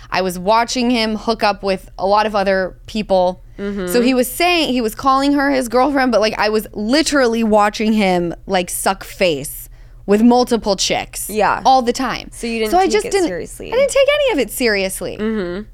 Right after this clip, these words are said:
Speaker 1: And we were s-, like, young.
Speaker 2: Right.
Speaker 1: If people don't understand the difference like, this is a nine-year relationship. They had a home together. She froze her eggs. He was going to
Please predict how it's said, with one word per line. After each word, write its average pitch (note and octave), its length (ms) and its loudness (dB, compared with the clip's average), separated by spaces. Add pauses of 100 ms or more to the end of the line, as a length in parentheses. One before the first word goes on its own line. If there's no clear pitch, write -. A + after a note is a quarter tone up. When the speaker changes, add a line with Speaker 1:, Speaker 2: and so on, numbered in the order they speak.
(520)
Speaker 1:
And D4+ 100 0
we A#4+ 100 6
were B4 120 4
s-, - 280 -8
like, D4+ 400 -2
young. B3 640 0 (100)
Speaker 2:
Right. F3+ 420 -2 (160)
Speaker 1:
If A#3+ 180 -4
people E4 220 0
don't F4+ 260 -2
understand A#3+ 760 0
the G3+ 80 -2
difference A3+ 720 -4 (680)
like, A#3 280 0
this C4 280 0
is F4+ 220 -2
a B3+ 160 2
nine-year G#3+ 760 0
relationship. F3+ 800 -4
They G3 80 0
had A3+ 120 0
a G#3+ 140 0
home G#3 600 -2
together. D3+ 500 -4
She A#3+ 300 0
froze A#3+ 440 0
her A3+ 300 -2
eggs. C#3+ 380 -6
He C4 120 -6
was C4 140 -2
going C4+ 240 0
to B3+ 240 -2